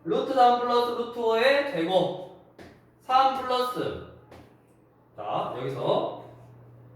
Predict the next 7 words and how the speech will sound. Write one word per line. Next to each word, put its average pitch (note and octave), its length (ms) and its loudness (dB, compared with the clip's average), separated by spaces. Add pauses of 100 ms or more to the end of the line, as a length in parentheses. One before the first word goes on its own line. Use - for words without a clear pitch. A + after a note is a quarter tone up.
(1080)
요 F#3 120 4
놈 D4 280 6
제곱하면, G3 1040 2 (720)
루트 C#4+ 300 -2
삼 B3 240 0
제곱하면 G3+ 420 0
삼이잖아? - 840 0